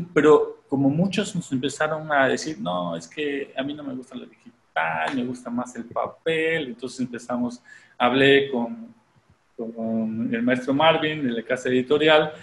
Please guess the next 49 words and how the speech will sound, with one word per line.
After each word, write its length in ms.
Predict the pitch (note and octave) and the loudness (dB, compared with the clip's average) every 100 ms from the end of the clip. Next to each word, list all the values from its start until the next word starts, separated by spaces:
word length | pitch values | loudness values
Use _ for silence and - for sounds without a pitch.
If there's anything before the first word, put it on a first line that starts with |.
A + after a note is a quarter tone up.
| - - _ | -20 -20 _
y 100 | B2 | 0
le 100 | B2 B2+ | 2 2
dije, 120 | B2+ | 4
"¿Sabes 220 | C3+ C3 | 4 4
qué? 160 | C#3 C#3 | 4 4
Lo 180 | B2 | 4
están 320 | B2 B2 C3 C3 | 0 2 2 2
pidiendo, 800 | B2+ C#3 C3+ B2+ B2 B2+ C3 | 2 4 4 4 2 0 -2
mira, 200 | B2 B2 | -4 -6
así 160 | A#2+ C#3+ | -6 -4
se 140 | C3+ | -2
va 100 | B2+ | 2
a 60 | A#2+ | 0
vender, 640 | A2+ A2+ A#2 B2 B2+ B2+ B2 - _ | -2 -8 -6 -4 -2 -4 -10 -18 _
vamos 200 | B2 A#2+ | -10 -10
a 20 | |
hacer". 280 | - B2+ - - - - | -8 -6 -6 -12 -20 -8
Y 100 | - | 0
entonces 500 | A#2 C3+ C#3+ C#3 - - | 4 8 8 6 0 -10
se 260 | - - D3 | -6 4 6
hace 420 | D#3 D3+ - F3 | 6 4 4 4
al 200 | - - | 2 -4
siguiente 340 | B2+ C#3 - | -4 -4 2
año, 300 | C3+ C3 D#3+ F#2+ | 2 2 -2 0
ya 160 | B2+ B2+ | 2 2
se, 240 | A#2 B2 | 0 -4
se 120 | - | -2
vuelve 420 | A#2+ C3+ D3+ D3 | 4 4 6 6
a 100 | C#3 B2+ | 4 2
hacer 200 | - C#3 | 2 2
el 100 | C3+ | 4
maquetado 640 | B2+ C#3 C#3 D3+ E3 D#3+ | 2 0 2 4 4 4
ya 240 | B2 B2+ | 2 2
para 320 | C3+ A2+ A#2 A#2 | 2 2 2 -2
impresión, 640 | A#2+ D3 D#3 D#3+ D#3 F3 - - _ _ | -2 -2 0 -2 -2 -4 -10 -20 _ _
y 100 | B2+ | 4
es 160 | C#3 C#3 | 4 4
que 140 | C3 | 0
ya 220 | B2+ B2 | 4 4
se, 380 | B2+ A#2 A2 - | 2 -4 -6 -8
se 160 | - A#2+ | -10 -4
maqueta, 580 | C#3 - C3 - - - | -2 0 0 2 0 0
y 200 | B2 C#3 | 2 4
ese 180 | C#3 C3+ | 4 2
es 120 | C#3 | 2
el 100 | C3+ | 2
libro, 400 | C#3+ C3+ C3+ D3 | 4 4 4 2
el 160 | A#2 A2 | -2 -12
que, 300 | A2 G#2+ | -14 -14